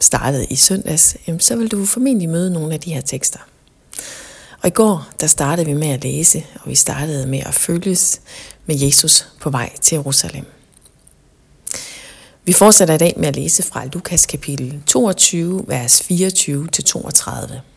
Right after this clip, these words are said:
Og der står sådan her. Apostlene kom også i strid om, hvem af dem, der skulle regnes for den største. Da sagde Jesus til dem, "Folk, folkenes konger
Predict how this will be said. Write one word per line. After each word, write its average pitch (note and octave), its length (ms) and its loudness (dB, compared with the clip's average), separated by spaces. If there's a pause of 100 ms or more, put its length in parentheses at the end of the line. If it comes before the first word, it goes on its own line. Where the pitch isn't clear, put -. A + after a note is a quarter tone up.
(120)
Og - 100 -10
der C3 60 -2
står C3 200 0
sådan B2 240 0
her. - 260 -12 (2000)
Apostlene G3 680 4 (200)
kom F3 220 2
også F3 340 6
i F#3 40 2
strid - 380 2
om, - 160 -2 (320)
hvem G3+ 280 6
af C3+ 140 0
dem, C3+ 160 -2
der C3+ 120 -8
skulle - 260 0
regnes F3+ 640 2
for - 200 0
den A3+ 120 2
største. - 500 2 (1120)
Da C3+ 100 8
sagde C#3 340 4
Jesus - 260 2
til D#3 160 4
dem, C#3+ 140 -2 (380)
"Folk, A3 600 2
folkenes A3 580 6
konger D3 520 2